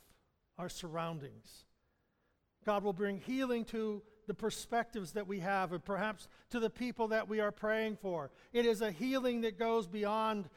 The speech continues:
just a physical place. It is that which reaches the spirit not only of our own life, but the lives of others. We are trusting in God.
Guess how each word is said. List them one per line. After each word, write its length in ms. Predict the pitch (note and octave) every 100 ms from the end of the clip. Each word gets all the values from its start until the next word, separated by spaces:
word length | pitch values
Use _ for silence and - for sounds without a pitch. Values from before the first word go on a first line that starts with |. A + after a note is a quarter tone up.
| - -
just 320 | A3 G#3+ - - - _ _
a 240 | G#3 G3+ F#3
physical 560 | - A#3+ G3+ G#3+ G3+
place. 720 | F3+ - G#3 F#3+ G#2+ - - - - -
It 140 | A#3
is 180 | A3 - A3
that 260 | G#3+ A3+ A3
which 180 | G#3
reaches 440 | F3+ G#3+ A#3 G#3+ F#3+
the 120 | G#3
spirit 580 | - - A3 A3 G#3 G#3
not 200 | G3 G#3
only 200 | G#3+ G3+
of 100 | F#3
our 120 | G3+
own 200 | G#3 G#3+
life, 260 | F3+ F3 E3+ - -
but 140 | - -
the 100 | F#3+
lives 380 | F#3+ F#3+ G3 F#3
of 140 | D#3
others. 480 | F#3 F3 C#3 B2 - - - -
We 140 | A3+
are 100 | A3
trusting 560 | G#3 A#3+ B3+ - B3 A3+
in 140 | A3
God. 420 | F#3+ G#3+ G#3+ E3